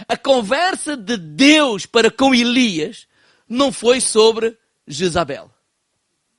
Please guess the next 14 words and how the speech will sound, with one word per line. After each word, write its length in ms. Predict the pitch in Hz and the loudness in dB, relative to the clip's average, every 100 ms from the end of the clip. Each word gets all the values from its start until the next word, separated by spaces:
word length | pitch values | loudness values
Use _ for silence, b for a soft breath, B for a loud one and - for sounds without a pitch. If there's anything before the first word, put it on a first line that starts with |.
| _ _ _ b b | _ _ _ b b
Não 340 | 202 226 339 | -2 2 4
foi 300 | - 247 285 | 4 2 2
sobre 500 | - 226 240 233 226 - _ _ - | 2 -2 -2 -4 -10 -10 _ _ -4
Acabe. 500 | 233 - 196 143 - _ _ _ _ b b b - | -4 0 -2 -2 -8 _ _ _ _ b b b -16
Nem 560 | 262 359 403 440 440 - | -12 -6 2 4 2 0
tocou 680 | - 370 - 339 240 135 - _ _ _ - | -2 0 4 6 6 0 -10 _ _ _ -4
naquilo 340 | 254 - 254 | -4 -2 -4
que 80 | 214 | -4
aconteceu. 460 | - 180 - 98 95 _ _ _ _ _ _ _ _ _ _ _ _ _ _ _ _ _ _ _ _ _ _ _ _ _ _ _ _ _ b b b | -4 -6 -10 -16 _ _ _ _ _ _ _ _ _ _ _ _ _ _ _ _ _ _ _ _ _ _ _ _ _ _ _ _ _ _ b b b
Nós 220 | 185 262 | 0 0
queremos 420 | - 269 294 - - | 2 0 0 -4 -8
sentar 420 | 247 226 254 339 | -6 -2 2 4
à 120 | 370 | 4
mesa, 500 | 330 254 143 156 | 2 -2 -4 -12